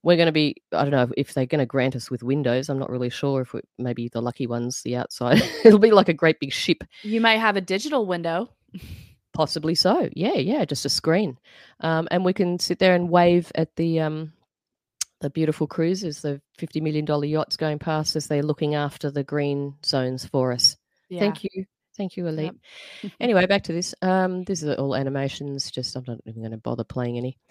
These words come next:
Speaker 1: But, uh, that also then took me down to, oh, who's, who's, um, oh, who's funding this? Okay, here we go. Australian Aid, Australian Government, C S I R O.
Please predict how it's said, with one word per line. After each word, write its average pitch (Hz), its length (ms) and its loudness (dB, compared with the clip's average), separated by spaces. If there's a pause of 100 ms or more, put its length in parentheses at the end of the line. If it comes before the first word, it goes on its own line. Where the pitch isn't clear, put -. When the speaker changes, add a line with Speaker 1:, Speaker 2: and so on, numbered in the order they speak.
(460)
Speaker 1:
But, - 240 -4
uh, 135 260 0
that - 160 2
also 165 300 2
then 143 180 4
took - 180 -4
me 139 100 0
down 139 240 2
to, - 100 0
oh, 254 80 2
who's, 254 340 -2 (100)
who's, 220 300 -4
um, 180 300 -4 (560)
oh, 127 340 0
who's 156 240 -4
funding 143 300 -2
this? 135 240 -4
Okay, 123 240 -6
here 123 160 -4
we 123 40 -4
go. 120 140 -2 (460)
Australian 151 340 2
Aid, 135 280 4 (380)
Australian 147 340 2
Government, 120 420 0
C 160 180 6
S 143 140 4
I 123 160 4
R 117 160 2
O. 117 240 2